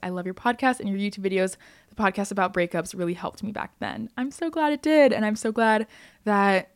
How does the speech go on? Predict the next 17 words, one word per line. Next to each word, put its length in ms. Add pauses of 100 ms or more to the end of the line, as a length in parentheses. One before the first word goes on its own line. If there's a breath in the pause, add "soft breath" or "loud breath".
(160)
what 140
started 260
off 160
as 80
such 160
a 40
sad 500 (500)
hard 200
time 240
in 80
your 120
life 340 (760 soft breath)
changed 680 (400)
it 160
for 160
the 80
better. 420